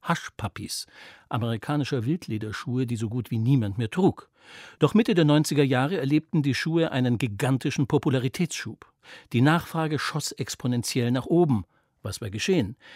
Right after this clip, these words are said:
Ein paar Hipster und Designer aus Manhattan fanden die Schuhe lässig, also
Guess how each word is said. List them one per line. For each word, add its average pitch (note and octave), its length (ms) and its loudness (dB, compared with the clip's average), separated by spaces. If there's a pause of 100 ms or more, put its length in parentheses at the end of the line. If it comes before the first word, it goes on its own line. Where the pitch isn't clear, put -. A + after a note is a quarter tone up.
(480)
Ein A#2 120 0
paar C#3+ 140 0
Hipster - 380 -2
und B2+ 100 2
Designer C#3+ 460 0
aus B2 100 -6
Manhattan C3 460 0
fanden B2 260 -2
die A2 100 -2
Schuhe G#2+ 200 -6
lässig, G2+ 440 -6
also G#2+ 180 -6